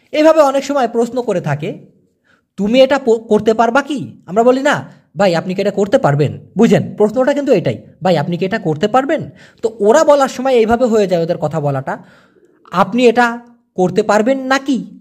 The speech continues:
বা "তুমি এটা করতে পারবা নাকি?" এটাকে যদি আমি মালয়েশিয়ান ফরম্যাটে বসাই তাহলে এরকম হবে, "কামু বলে বুয়াত ইনি কে?" অথবা "কামু বলে বুয়াত ইনি তা।" এখানে বোঝার ব্যাপার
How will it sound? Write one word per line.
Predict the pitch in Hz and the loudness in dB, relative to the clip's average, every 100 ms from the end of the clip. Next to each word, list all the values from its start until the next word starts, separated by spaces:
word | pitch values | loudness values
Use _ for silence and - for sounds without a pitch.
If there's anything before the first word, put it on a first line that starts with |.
| - | -2
বা | 190 156 147 - - - | 0 0 -4 -14 -14 -4
"তুমি | 202 247 | 0 2
এটা | 233 190 | 2 2
করতে | 180 160 180 | 0 0 0
পারবা | 214 240 302 | 2 4 4
নাকি?" | 277 - - _ _ _ _ _ _ _ _ _ _ _ _ _ _ | 2 -6 -20 _ _ _ _ _ _ _ _ _ _ _ _ _ _
এটাকে | 254 269 330 349 | 4 4 2 0
যদি | 269 214 | 2 2
আমি | 214 | 2
মালয়েশিয়ান | 214 196 202 247 233 | 0 -2 -2 -2 -2
ফরম্যাটে | 202 185 170 165 | -2 0 0 0
বসাই | 135 139 226 | 0 -2 -2
তাহলে | 175 185 170 | 0 0 0
এরকম | 165 170 | 0 0
হবে, | 165 190 320 - _ _ | 0 -2 -4 -8 _ _
"কামু | - 196 262 277 | -2 0 0 2
বলে | 160 139 254 - | 2 2 -4 -6
বুয়াত | 139 170 226 - 220 | -4 0 0 -2 -8
ইনি | 254 240 | -4 -4
কে?" | - 277 240 233 - _ - | 0 2 2 -2 -12 _ -8
অথবা | 202 226 185 | -4 0 0
"কামু | - 175 190 233 | 0 0 2 0
বলে | 175 165 151 | 2 2 2
বুয়াত | 143 143 131 - | 2 0 0 -6
ইনি | 196 226 131 - | -4 -4 -6 -2
তা।" | 269 220 - - _ _ _ _ _ _ - | -2 -2 -6 -20 _ _ _ _ _ _ 2
এখানে | 233 240 220 | 2 2 0
বোঝার | 156 147 139 | 0 0 -2
ব্যাপার | 120 113 110 | -4 -6 -10